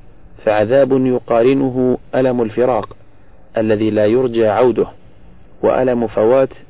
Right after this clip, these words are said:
ما فاته من النعيم العظيم باشتغاله بضده، وألم الحجاب عن الله، وألم الحسرة التي تقطع الأكباد. فالهم والغم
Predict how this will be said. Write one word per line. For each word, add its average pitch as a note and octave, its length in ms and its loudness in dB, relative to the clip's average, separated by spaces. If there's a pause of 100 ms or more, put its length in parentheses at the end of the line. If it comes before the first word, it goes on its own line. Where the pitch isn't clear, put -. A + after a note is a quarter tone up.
(160)
ما A2+ 180 -2
فاته B2+ 520 -2
من A#2+ 200 -2
النعيم A2+ 420 -2
العظيم A#2+ 580 0 (540)
باشتغاله A2+ 840 -2
بضده، A2+ 500 -2 (680)
وألم A#2 400 0
الحجاب A#2 600 -2
عن A2 160 -2
الله، A2+ 360 0 (600)
وألم A#2+ 440 0
الحسرة A#2 580 -4 (580)
التي A2+ 320 0
تقطع A2 560 -4
الأكباد. - 480 -4 (1000)
فالهم A#2 360 -4
والغم B2+ 580 0